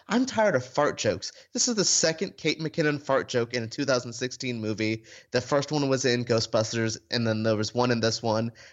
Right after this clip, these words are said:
And I was just like, "Really? This is what we're doing?" Man, like, the bloopers of her fart joke were better than the actual fart joke in the movie.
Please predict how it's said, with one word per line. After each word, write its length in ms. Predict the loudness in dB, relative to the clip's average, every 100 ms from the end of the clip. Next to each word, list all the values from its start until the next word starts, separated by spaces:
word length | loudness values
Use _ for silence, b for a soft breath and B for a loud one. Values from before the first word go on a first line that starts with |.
| -4
And 160 | 0
I 140 | 2 2
was 100 | 0
just 160 | -2
like, 140 | -2 -4 -2
"Really? 480 | 2 4 2 0 -10 _
This 160 | -2 0
is 80 |
what 160 | 0 2
we're 80 | 2
doing?" 480 | 4 4 2 0 B B _
Man, 200 | 0 2
like, 140 | 0 0
the 100 | -2
bloopers 520 | 0 -2 0 0 2
of 140 | 0
her 140 | 2 0
fart 360 | 0 0 0
joke 320 | 0 -2 0 -4
were 80 |
better 320 | 0 2 2 0
than 140 | -2
the 140 | -2
actual 340 | -2 -4 -4 -6
fart 260 | -2 -4
joke 220 | -2 -6 -4
in 140 | -6
the 60 | -6
movie. 340 | -6 -6